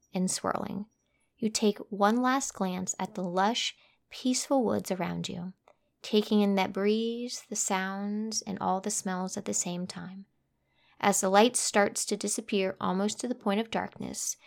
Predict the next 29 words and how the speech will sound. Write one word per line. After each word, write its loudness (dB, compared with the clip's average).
you -6
take -2
your 0
last 2
step 4
into 0
the 2
gate -2
and 0
push 2
your 0
entire -2
body -2
through -4
with -8
ease. -4
You -2
are 4
now 4
back -2
in 0
the 0
room -6
where -2
you -4
first -6
entered -6
the -8
gate. -10